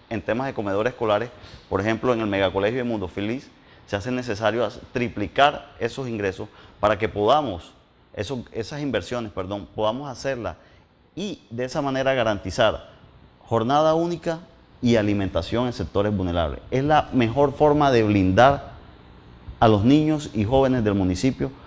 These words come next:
para que no caigan en esas redes y ese riesgo de convertirse en actores delincuenciales.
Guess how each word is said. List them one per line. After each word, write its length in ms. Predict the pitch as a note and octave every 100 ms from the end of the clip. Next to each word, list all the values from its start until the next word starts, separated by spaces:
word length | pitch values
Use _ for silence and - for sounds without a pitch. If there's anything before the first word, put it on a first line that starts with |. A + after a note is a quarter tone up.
| - -
para 200 | G2+ G2
que 120 | F#2
no 160 | G2+ G2+
caigan 440 | - C3 C3 C3+ - - - - -
en 160 | A2
esas 240 | A2+ C3 B2+
redes 500 | A#2 C3 A2 F2+ -
y 160 | A2+ A2
ese 220 | A#2+ C3
riesgo 380 | B2 C#3+ C3 C3 - - - -
de 140 | G2+
convertirse 640 | G#2 G2 F2 A2 G#2+ B2 -
en 180 | G#2
actores 460 | F#2+ - - A2+ A2+
delincuenciales. 680 | G2+ F2 C#2+ E2 - C#2+